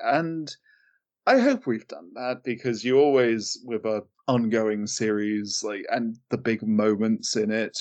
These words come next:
want to make sure that you cover it from all the angles you need to, especially for as comprehensive a production as we run here. The, the trick is that we don't, we can't cover all responses to this, but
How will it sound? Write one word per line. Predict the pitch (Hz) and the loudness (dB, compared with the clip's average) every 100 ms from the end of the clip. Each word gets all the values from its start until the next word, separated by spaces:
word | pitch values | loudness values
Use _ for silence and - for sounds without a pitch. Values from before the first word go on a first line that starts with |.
| - | -8
want | 110 107 | -6 -6
to | 110 | -4
make | 113 113 | -4 -4
sure | - 113 107 | -4 0 0
that | 104 107 | 0 -4
you | 113 107 101 95 _ _ _ _ _ | -2 -2 -2 -6 _ _ _ _ _
cover | - 117 107 107 | -4 0 2 2
it | 107 - _ _ | 0 -6 _ _
from | - 107 104 98 | -2 0 -2 -4
all | - 113 | -4 0
the | 113 | 0
angles | 107 107 104 107 | 0 0 -2 -2
you | 110 | -2
need | 101 104 | -2 -2
to, | 113 | -2
especially | 110 - 135 131 123 120 | -2 2 0 0 0 0
for | 123 117 110 104 - - | 2 2 2 0 -4 -4
as | 123 110 | -2 0
comprehensive | - 120 110 107 107 113 110 - 113 110 | -2 -4 -2 -4 -2 -2 -2 -2 -2 0
a | 110 110 | 0 0
production | 107 113 117 - - 113 107 | -2 -2 -2 -4 -4 -2 -2
as | 104 - - - _ _ | -2 -6 -10 -20 _ _
we | 120 | 4
run | 107 110 110 | 6 6 4
here. | 107 107 117 120 127 131 _ _ _ _ - | 4 2 4 4 2 -4 _ _ _ _ -6
The, | 151 143 | -4 0
the | 139 | 0
trick | 120 165 - | 2 0 2
is | 131 131 113 107 | 4 4 2 -2
that | 120 113 | -2 -2
we | 113 110 131 | -2 0 0
don't, | 113 113 113 110 - - - - | 0 0 0 -2 -6 -12 -12 -4
we | 120 | -4
can't | 110 113 107 107 107 - - - - | -4 -2 -2 -2 -4 -8 -14 -16 -10
cover | - 110 110 107 104 - - - _ _ | -6 -2 0 0 -2 -8 -20 -20 _ _
all | 127 113 107 | 0 0 0
responses | 107 101 - 110 101 113 104 | 0 -2 -2 -2 -2 -4 -4
to | - | -4
this, | 107 110 - | -2 -2 -2
but | - 113 | 0 -2